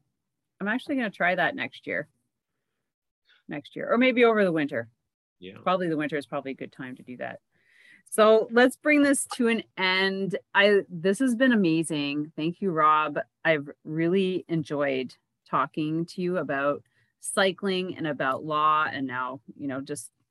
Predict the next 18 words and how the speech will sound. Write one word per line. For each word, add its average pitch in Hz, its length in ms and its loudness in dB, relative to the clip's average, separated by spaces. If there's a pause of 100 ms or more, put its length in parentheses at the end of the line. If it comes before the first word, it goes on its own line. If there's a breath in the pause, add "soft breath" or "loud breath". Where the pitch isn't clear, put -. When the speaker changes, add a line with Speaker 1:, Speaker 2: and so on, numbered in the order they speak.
(120)
Speaker 1:
bantering 147 580 -6
about, 131 460 -8
um, 131 420 -6 (260)
you 151 80 -10
know, 127 80 -6
bike 127 280 -6
racing. 147 500 -6 (320 soft breath)
But 214 100 4
where 226 200 8
can 440 180 -4
people 320 280 2
find 175 380 2
you? 120 280 -8 (1800)
Speaker 2:
I 92 260 -6 (200)
am 92 340 -10
in 85 100 -14
Portland, 107 460 -8
Oregon. 87 720 -6